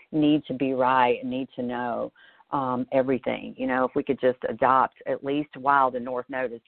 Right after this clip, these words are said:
transiting through Gemini until the end of twenty twenty-one,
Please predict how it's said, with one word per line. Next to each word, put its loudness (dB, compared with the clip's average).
transiting -10
through -6
Gemini -6
until -6
the -10
end -6
of -4
twenty -2
twenty-one, 2